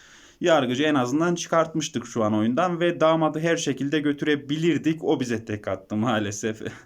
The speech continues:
<laughs> Arkadaşlar, damadı çok fazla oyunda tutmamak gerekiyor. Yani rakipte ise bir an önce, bir an önce onun icabına bakmanız gerekiyor. Çünkü devamlı kendisinin H P'sini sizden çala çala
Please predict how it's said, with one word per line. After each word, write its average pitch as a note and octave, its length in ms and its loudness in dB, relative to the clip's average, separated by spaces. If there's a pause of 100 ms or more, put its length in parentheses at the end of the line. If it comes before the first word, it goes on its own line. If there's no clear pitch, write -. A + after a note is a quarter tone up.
(120)
<laughs> - 360 -20
Arkadaşlar, F3 580 0
damadı F3+ 440 2
çok F#3 300 0
fazla E3+ 280 2
oyunda E3+ 280 2
tutmamak D3 500 -2
gerekiyor. A#2 380 0
Yani D#3 220 2
rakipte F3 500 0
ise F#3+ 400 -2 (420)
bir A3 100 2
an A#3 140 4
önce, C#3+ 480 2
bir A#3+ 160 0
an A3+ 140 4
önce F#3 260 2
onun G3+ 160 4
icabına F#3+ 480 4
bakmanız F#3 440 0
gerekiyor. C#3+ 380 0
Çünkü G#3 300 -4
devamlı F#3 400 4
kendisinin C#3+ 560 2
H C3+ 160 0
P'sini C3 420 -2
sizden B2+ 480 -4
çala D#3 300 0
çala C#3 400 2